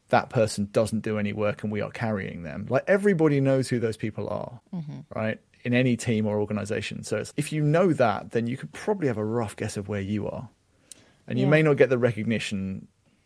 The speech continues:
Speaker 1: you deserve from whoever is giving you recognition within that organization, but you will know.
Speaker 2: Yeah.
Speaker 1: And that's a good way to assess.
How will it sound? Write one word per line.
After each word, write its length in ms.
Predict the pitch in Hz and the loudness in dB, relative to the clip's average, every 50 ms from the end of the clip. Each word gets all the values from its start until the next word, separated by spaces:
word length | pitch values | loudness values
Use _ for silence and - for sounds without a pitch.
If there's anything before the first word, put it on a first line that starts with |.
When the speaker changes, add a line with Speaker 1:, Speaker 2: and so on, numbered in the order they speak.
| _ _ _ _ | _ _ _ _
Speaker 1:
you 100 | - 107 | -8 -6
deserve 420 | - 113 104 110 104 101 104 101 - | -6 -6 -2 0 0 2 2 0 -2
from 540 | - - 135 - - 110 104 98 95 92 | -6 -14 -6 0 2 2 2 2 0 -2
whoever 380 | 92 95 101 101 98 92 101 92 | -2 0 0 2 2 2 0 -2
is 440 | 90 95 95 92 - - - - _ _ _ _ _ _ - | -2 -2 -2 -4 -6 -8 -12 -14 _ _ _ _ _ _ -4
giving 280 | - 107 - 104 101 95 | -2 -2 0 2 0 0
you 140 | 92 92 92 | 0 -2 -2
recognition 560 | 95 90 - - - 90 98 - - 101 92 | -4 -4 -4 -6 -8 -6 -4 -2 -2 -2 -2
within 160 | 98 92 95 | -2 -2 -2
that 80 | - - | -2 -2
organization, 540 | 104 98 95 98 - 95 95 101 - 98 | -2 -2 -4 -4 -2 -2 -2 -2 -2 -2
but 100 | - - | -2 -2
you 220 | 120 135 165 196 113 | 0 2 2 2 2
will 100 | 98 90 | 0 -2
know. 300 | 80 92 - - - - _ _ _ _ _ _ _ _ - 233 | -4 -4 -6 -6 -8 -12 _ _ _ _ _ _ _ _ -10 -8
Speaker 2:
Yeah. 200 | 185 175 156 160 - _ _ _ - | -8 -8 -8 -10 -14 _ _ _ -6
Speaker 1:
And 260 | - 110 - - - | -2 0 0 2 4
that's 240 | - 139 - - - | 4 4 4 4 -2
a 60 | 131 | -2
good 160 | - 127 - | -2 -2 0
way 160 | 110 110 107 104 | 2 2 2 2
to 160 | - 107 - | 0 -4 -8
assess. 640 | - - - - - - 95 - - - - - | -6 -6 -4 -2 -2 -2 -4 -8 -12 -14 -16 -16